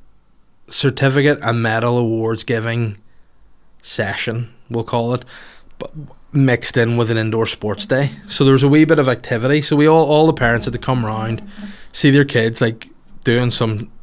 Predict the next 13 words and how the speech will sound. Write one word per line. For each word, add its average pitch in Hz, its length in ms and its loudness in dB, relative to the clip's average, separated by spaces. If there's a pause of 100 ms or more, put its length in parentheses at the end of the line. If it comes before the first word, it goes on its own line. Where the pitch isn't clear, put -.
skills 113 600 -4
that 110 120 -12
they've 117 120 -8
been 175 180 -2
taught 139 380 0 (400)
and 117 100 -4
then 117 140 0
doing 110 200 0
a 98 40 -2
sports - 400 -6
day 120 160 0
type 104 260 -2
thing. 120 340 -6